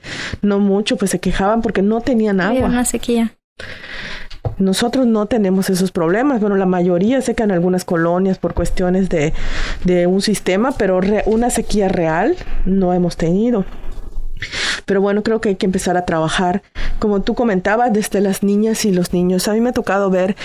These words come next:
Speaker 1: a niñas y niños realmente conscientes. Yo creo que ya con los adultos es difícil.
Speaker 2: Sí.
Speaker 1: Porque, pues, somos, pues, nos educaron de manera diferente, pero, pues, obviamente eso tampoco justifica que tengamos que, que contaminemos sin ser educados.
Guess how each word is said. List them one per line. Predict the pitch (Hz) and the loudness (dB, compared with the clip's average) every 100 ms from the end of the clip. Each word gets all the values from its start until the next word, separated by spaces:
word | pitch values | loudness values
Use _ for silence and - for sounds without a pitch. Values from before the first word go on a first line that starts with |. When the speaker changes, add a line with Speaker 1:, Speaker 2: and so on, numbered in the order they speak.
| - - - | -8 -6 -4
Speaker 1:
a | - | 0
niñas | 202 214 220 220 | 2 2 0 0
y | |
niños | 202 196 208 208 | 2 2 2 0
realmente | 220 240 220 233 | 0 0 0 -2
conscientes. | 202 170 175 190 185 190 226 220 - - - | 0 0 0 0 0 0 -2 -2 -6 -8 -4
Yo | 190 | -2
creo | 185 185 | 0 0
que | 190 | 0
ya | 180 196 | 0 0
con | 247 | 0
los | 214 180 | 0 0
adultos | 165 180 185 180 | 0 0 0 0
es | 180 | 0
difícil. | 185 - 170 165 165 175 - - | 0 0 0 0 -2 -2 -6 -6
Speaker 2:
Sí. | - 240 214 - - - - | -2 2 0 -2 -16 -18 -6
Speaker 1:
Porque, | 185 185 180 | -4 -2 -2
pues, | 180 | -2
somos, | 175 202 196 190 190 - - | 0 0 2 2 0 -4 -4
pues, | 202 202 | -2 0
nos | 208 208 | 0 2
educaron | 208 202 269 311 | 0 2 2 2
de | |
manera | 214 190 190 190 | 2 2 0 0
diferente, | 185 185 165 214 277 | 0 0 0 0 -2
pero, | 240 185 | -2 -2
pues, | 185 185 | 0 0
obviamente | 208 180 180 208 | 2 2 0 0
eso | 220 | 0
tampoco | 214 196 220 | -2 -2 0
justifica | 240 202 - 180 - 180 - 170 - - - - - - - | -2 -2 0 -2 0 -2 -2 -4 -4 -12 -14 -10 -10 -12 -6
que | 208 | -4
tengamos | 185 196 190 190 196 208 | 0 0 2 0 0 -2
que, | 202 185 185 185 | 0 2 2 2
que | 180 190 | 0 -2
contaminemos | 185 185 190 185 185 180 190 185 | 0 0 2 2 2 2 0 0
sin | 196 175 | 0 0
ser | - 170 175 - - - - - - | 0 0 0 -4 -10 -10 -8 -10 -2
educados. | 175 170 - - - 190 - | 0 0 0 0 0 -2 -6